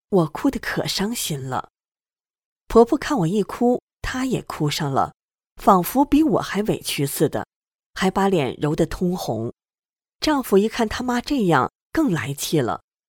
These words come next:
变本加厉地骂我。大姑姐抱着我儿子上我跟前，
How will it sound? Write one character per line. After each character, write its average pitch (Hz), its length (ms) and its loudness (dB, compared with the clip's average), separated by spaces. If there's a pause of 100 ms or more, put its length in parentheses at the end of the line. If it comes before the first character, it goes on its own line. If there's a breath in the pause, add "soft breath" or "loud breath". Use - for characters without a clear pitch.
变 285 200 4
本 139 240 -4
加 220 280 0
厉 294 100 -2
地 160 120 -4
骂 156 280 -4
我。 117 240 0 (1000)
大 262 180 4
姑 294 180 0
姐 156 280 2
抱 220 200 0
着 170 140 -2
我 123 120 2
儿 120 220 -2
子 143 260 -2
上 170 220 -4
我 135 100 -12
跟 156 220 -4
前， 123 400 -8